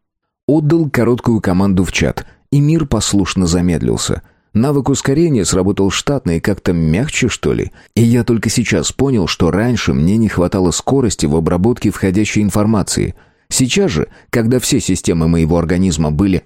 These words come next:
откалиброваны как надо, режим ускорения не чувствовался. Просто для меня реально весь мир стал медленнее жить. Непередаваемое ощущение, которое хочется протянуть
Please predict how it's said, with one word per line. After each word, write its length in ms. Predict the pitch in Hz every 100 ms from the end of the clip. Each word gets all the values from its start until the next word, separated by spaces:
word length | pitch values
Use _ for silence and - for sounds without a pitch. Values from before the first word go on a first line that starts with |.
| -
откалиброваны 920 | 101 - 113 120 113 101 71 64 58
как 280 | - 98 117
надо, 360 | 82 - - - -
режим 400 | - 123 143 208
ускорения 680 | 196 - 113 110 147 147 131
не 180 | 85 73
чувствовался. 760 | - 65 - 58 52 - 50 - _ _ -
Просто 400 | 120 131 - 98
для 140 | 98
меня 320 | 107 117 127
реально 380 | 107 107 107 78
весь 300 | 65 85 -
мир 240 | 110 131
стал 360 | 98 - 78 - -
медленнее 720 | 87 104 117 104 104 104 104
жить. 420 | 95 82 62 - - _ _ -
Непередаваемое 840 | 127 156 160 156 139 92 76 71
ощущение, 580 | 69 - 73 69 57 65
которое 340 | 92 90 101
хочется 460 | 101 123 123 110 98
протянуть 680 | - 85 - 80 120 147